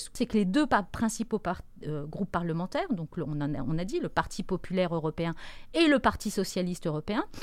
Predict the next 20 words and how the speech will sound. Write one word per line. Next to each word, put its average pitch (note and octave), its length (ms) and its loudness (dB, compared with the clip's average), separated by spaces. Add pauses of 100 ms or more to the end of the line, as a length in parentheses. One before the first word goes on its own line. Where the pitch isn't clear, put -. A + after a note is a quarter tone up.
(260)
alors F3 200 4
qui G#3+ 160 2
règnent C4 340 8
en F3+ 160 2
maître, A#3+ 340 4
hein, F#3+ 80 -2
sur, E3+ 280 -6
euh, D#3+ 160 -2
sur F3 200 -6
le E3+ 100 -2
Parlement F3 440 -2
depuis, E3+ 440 -4
euh, D#3 80 -2
depuis, E3 400 -4
euh, D#3 80 -4
depuis E3 280 -6
plus F#3+ 200 -8
de - 60 -16
quarante F3+ 380 0
ans, D4+ 140 0